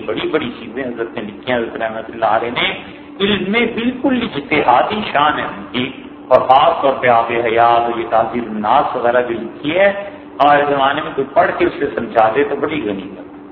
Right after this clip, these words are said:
بہت غنیمت ہے۔ راضی رحمۃ اللہ علیہ جیسا دماغ ہے، ایسا ہے، لیکن اتنا، اتنی زیادہ حیثیت کہ کوئی پہچان نہیں سکتا تھا کہ اللہ نے اتنا علم دیا۔ حضرت ثانی نور اللہ علیہ فرماتے تھے، یہ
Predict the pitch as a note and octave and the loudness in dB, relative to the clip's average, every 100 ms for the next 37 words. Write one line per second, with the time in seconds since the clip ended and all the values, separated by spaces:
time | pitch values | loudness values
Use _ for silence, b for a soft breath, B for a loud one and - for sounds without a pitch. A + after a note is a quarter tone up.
0 | - A#2+ C3+ E3 F#3 - A#2+ A#2 A#2+ A#2 | 0 4 8 8 6 2 -4 -2 -2 -2
1 | A#2 C#3 E3 - - - - A2 C#3+ - | 0 2 2 0 -8 -12 0 4 4 2
2 | G#3 G3+ E3 D3+ D3 C#3 B2+ A#2+ A#2 A2+ | 0 0 0 -2 -4 2 4 4 0 -2
3 | - G#2+ G2+ G2 F2+ G#2 B2+ - B2+ - | 0 0 0 -8 -8 0 0 2 2 2
4 | - C3 D#3+ - - - - D#3+ F3 D3 | 2 2 0 -4 -12 -8 -2 -2 0 -2
5 | A#2 - - G#3 G#3+ B3+ A#3+ F#3 - - | -4 -10 -4 0 4 6 6 4 -2 -8
6 | - G#3+ B3 - - - B2 C#3 A3+ A#3 | -6 -2 2 0 -2 2 4 6 6 6
7 | - D3+ C#3 D3 D#3 G3 - - - - | 4 0 -2 -4 0 0 0 -4 -12 -14
8 | - - - G3+ G#3+ G#3+ D#3+ - F#3 G#3+ | -18 -10 0 6 6 6 4 4 2 2
9 | C4 C#4 F#3+ - D#3 D3+ D#3 - - - | 0 -2 -4 2 4 6 4 2 -4 -6
10 | D#3+ D3+ D3+ C3+ B2 A2+ A#2+ A2 G2+ G2+ | -4 2 2 2 -4 -6 -4 -4 -8 -12
11 | G2+ - - - - - - - - D3+ | -14 -16 -18 -18 -18 -18 -18 -6 4 4
12 | D#3+ D3+ D3 - D#3+ D3 D3 D3+ D3 D3 | 6 4 2 -2 -2 -2 0 2 0 0
13 | D3 C#3 C#3 C3+ C3 C3+ - C#3+ F3+ G3+ | -6 -6 -2 0 2 2 2 0 2 2
14 | G3+ - - - | 2 -6 -12 -6